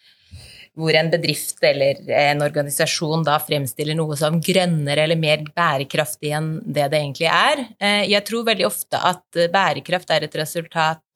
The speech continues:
nei, at, jeg tror veldig ofte at grønnvasking er et resultat av grønnønsking,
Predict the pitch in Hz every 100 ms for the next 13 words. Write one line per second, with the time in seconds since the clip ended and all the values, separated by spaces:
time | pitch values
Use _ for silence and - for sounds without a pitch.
0 | - 160 175 175 - - 170 - - -
1 | _ _ _ _ 190 214 214 196 190 202
2 | 190 220 220 175 147 - - 311 214 -
3 | 185 175 180 180 190 - 170 165 - 165
4 | 170 156 185 196 165 - 156 156 160 -
5 | - 311